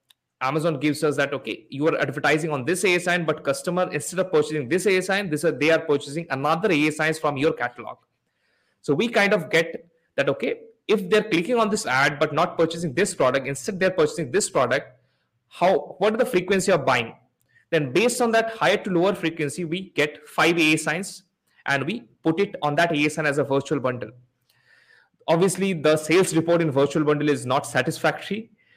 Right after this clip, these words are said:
We don't get a lot of sales, but still it drives down, uh, the product ads and pushes this down. So those are the things that sellers can also use to, uh, increase the conversion rate as well.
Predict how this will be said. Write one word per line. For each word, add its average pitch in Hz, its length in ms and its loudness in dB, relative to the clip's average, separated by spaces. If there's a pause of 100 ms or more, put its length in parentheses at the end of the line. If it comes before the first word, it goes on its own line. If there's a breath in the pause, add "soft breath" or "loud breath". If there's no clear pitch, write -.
(220 soft breath)
We 156 160 4
don't 160 220 4
get 156 200 2
a 156 40 4
lot 139 220 6
of 147 80 0
sales, - 500 -2 (140)
but 147 160 0
still 170 260 2
it 160 300 -2 (360)
drives 151 340 2
down, 147 340 2 (200)
uh, 123 200 0
the 127 100 0
product 135 360 0
ads 120 280 0
and 117 220 -4
pushes 135 260 -4
this 120 160 -8
down. 113 300 -8 (680 soft breath)
So 123 100 -12
those 180 200 0
are 214 120 4
the 220 80 -8
things 185 240 -2
that - 360 -2
sellers 151 320 0
can 131 140 -4
also 131 240 -4
use 135 220 -4
to, 127 340 -6
uh, 117 220 -2 (340)
increase 139 300 -4
the 135 80 -2
conversion 127 440 -2
rate 113 120 -4
as 113 180 -8
well. 110 160 -12